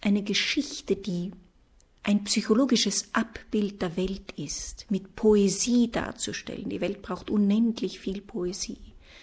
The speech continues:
dann funktioniert Theater. Deswegen habe ich gerne auf Märchen zurückgegriffen,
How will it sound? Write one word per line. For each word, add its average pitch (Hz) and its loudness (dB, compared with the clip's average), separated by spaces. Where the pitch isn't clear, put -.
dann 240 6
funktioniert 190 -4
Theater. 160 -8
Deswegen 208 4
habe 190 0
ich - -4
gerne 233 2
auf 180 -4
Märchen 208 0
zurückgegriffen, 226 0